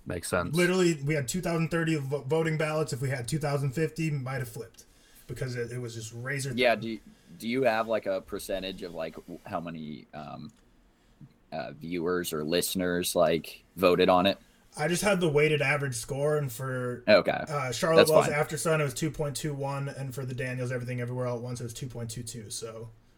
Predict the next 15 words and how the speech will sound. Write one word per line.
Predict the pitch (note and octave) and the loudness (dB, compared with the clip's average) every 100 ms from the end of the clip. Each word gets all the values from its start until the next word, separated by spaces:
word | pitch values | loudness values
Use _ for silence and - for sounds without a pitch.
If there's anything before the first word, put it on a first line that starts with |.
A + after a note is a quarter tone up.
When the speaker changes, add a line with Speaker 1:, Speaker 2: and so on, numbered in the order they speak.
| - | -2
Speaker 3:
Okay. | A#2 C3+ | 0 2
Speaker 2:
we | C3 | 0
were | A#2+ A2+ - A#2 | -6 -10 -16 -10
right, | A#2+ C#3+ D3+ - C3 B2+ B2 B2+ | -4 2 2 0 -14 -14 -10 -2
right | D#3 D#3+ | 0 2
razor | D3+ C#3+ C3 | 0 -2 -4
thin, | A#2 A2 G2+ | -6 -10 -10
but | - A#2+ A2+ | -8 -6 -4
Speaker 3:
Yeah. | - F#2 - - - - - - | 6 6 6 -2 -20 -20 -8 6
Speaker 1:
My | A2+ | 8
vote. | A2 G2+ G#2 - - | 8 6 4 -2 -6
That | |
was | G2 G#2+ | -4 -2
my | G2+ G2+ | 0 2
vote. | F#2 F#2 | 0 -4